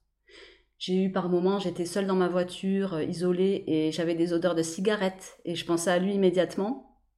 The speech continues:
Je savais qu'il était là. Et, euh, voilà. Et ça, ça a été, euh, une petite porte qui s'est ouverte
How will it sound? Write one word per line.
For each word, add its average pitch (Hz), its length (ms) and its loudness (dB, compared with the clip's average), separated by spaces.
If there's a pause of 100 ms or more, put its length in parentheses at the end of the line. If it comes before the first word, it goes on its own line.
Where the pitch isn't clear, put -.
Je - 80 -16
savais 165 240 -2
qu'il 175 160 -2
était 180 200 0
là. 185 240 -4 (1080)
Et, 214 340 6
euh, 180 140 4
voilà. 165 440 0
Et 180 100 -2
ça, 247 220 0
ça 240 160 0
a 190 60 2
été, 233 440 2
euh, 160 440 -2 (160)
une 185 200 -2
petite - 340 -4
porte - 500 -4
qui - 80 -18
s'est 208 120 -4
ouverte 208 540 -2